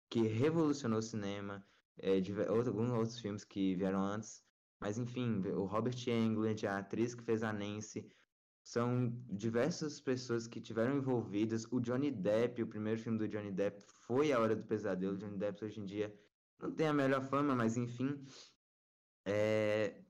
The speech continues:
Então, no geral, A Hora do Pesadelo tem uma relevância enorme. O filme veio numa era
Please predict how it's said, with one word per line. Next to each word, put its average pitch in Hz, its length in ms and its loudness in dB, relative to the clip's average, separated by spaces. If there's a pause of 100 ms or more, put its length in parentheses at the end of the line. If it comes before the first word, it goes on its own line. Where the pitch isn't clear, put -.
Então, 113 300 -2
no 131 120 2
geral, 123 420 2
A 120 60 4
Hora 117 140 0
do 117 80 -8
Pesadelo 113 380 0
tem 113 100 -4
uma 117 200 -2
relevância 107 580 -2
enorme. 107 560 -2
O 104 80 -4
filme 117 440 -2
veio 110 360 -2
numa 110 220 0
era 107 540 0